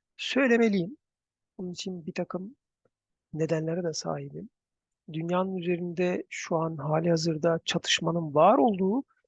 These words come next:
ya da her an çatışmaya dönüşebilecek kırkın üzerinde kırmızı bölge var. Kırmızı nokta deniliyor bunlara genelde uluslararası ilişkilerde. E, ve bu kırkın üzerindeki bölgenin neredeyse yarısından fazlası maalesef Müslüman coğrafyada. Bu hem üzücü hem düşündürücü bir olay. Bu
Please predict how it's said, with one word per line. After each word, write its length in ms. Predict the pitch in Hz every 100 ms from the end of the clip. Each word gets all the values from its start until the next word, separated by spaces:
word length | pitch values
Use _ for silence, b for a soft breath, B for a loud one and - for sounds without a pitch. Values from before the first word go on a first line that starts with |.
| _
ya 100 | 180
da 60 | 170
her 220 | 170 262
an 220 | 294 233
çatışmaya 500 | 214 208 - 190 196
dönüşebilecek 580 | 175 175 185 165 160 190
kırkın 320 | - 180 -
üzerinde 300 | 262 202 180
kırmızı 380 | 165 165 175 185
bölge 240 | 165 147 143
var. 340 | 262 - -
Kırmızı 300 | - 165 160
nokta 300 | 165 - 196
deniliyor 400 | 156 170 156 156
bunlara 260 | 156 147 151
genelde 320 | 156 151 147
uluslararası 420 | 170 165 185 -
ilişkilerde. 540 | 170 - 160 156 196 294
E, 220 | 196 180 170
ve 180 | 190
bu 160 | 214 254
kırkın 320 | - 220 269
üzerindeki 520 | 294 220 208 190 170
bölgenin 600 | 165 190 170 160 220 302 - _ _ _ _ _ _ _
neredeyse 560 | 165 190 254 247 - 226
yarısından 320 | 226 208 202
fazlası 380 | - 185 175 190
maalesef 460 | 180 160 247 208
Müslüman 440 | 185 - 185 185 175
coğrafyada. 560 | 151 143 - - 214 -
Bu 320 | 165 180 294 -
hem 300 | - 190 -
üzücü 300 | 156 156 196
hem 200 | 180 147
düşündürücü 560 | - 165 156 160 180
bir 80 | 160
olay. 260 | 160 147 277 _
Bu 300 | 262 262 247